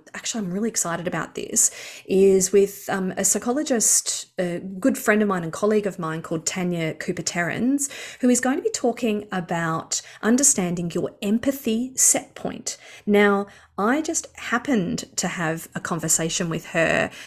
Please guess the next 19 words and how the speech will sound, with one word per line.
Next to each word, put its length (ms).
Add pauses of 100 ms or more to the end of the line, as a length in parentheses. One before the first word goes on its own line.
(200)
um, 520
a 80
handful 480
of 140
weeks 280
ago 340
about 580 (100)
empathy 720
and 240
compassion 760
and 200
empathy 340
set 280
points. 460 (340)
And 80
she 120
had 140
some 340
such 640